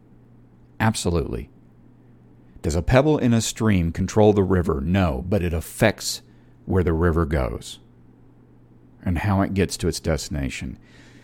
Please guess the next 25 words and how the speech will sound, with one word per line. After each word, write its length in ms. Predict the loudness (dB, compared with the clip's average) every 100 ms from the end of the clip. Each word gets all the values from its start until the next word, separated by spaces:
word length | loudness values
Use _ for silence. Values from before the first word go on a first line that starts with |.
| -8
We 140 | 0 2
are 120 | 4
all 220 | 4 4
a 40 | 0
part 360 | -2 0 2
of 240 | 2 0 -2
that. 260 | -4 -6 -14 -20 -20 -20 -20 -8
And 120 | -2
I 80 | -2
do 200 | 2 2
believe 260 | 4 2 2
that 160 | 0
we 180 | 0 0
do 400 | 2 4 6 4
have 720 | 2 2 4 4 0 -4 -8 -16 -20 -10
power 400 | -6 -2 -2 -2
within 360 | -2 -2 -2 0
our 180 | 0
lifetime 640 | 0 0 -2 -4 -4 -4 -6
to 180 | -4 -6 2
influence 920 | 2 2 0 -2 -2 -4 -8 -10 -14 -18 -20 -20 -20 -20 -20 -20 -20 -20 -20 -20 -20 -20 -20 -20 -6
the 80 | 0
circumstances 720 | 2 2 0 -2 -4 -2 -2
around 320 | 0 0 0
us. 140 | -4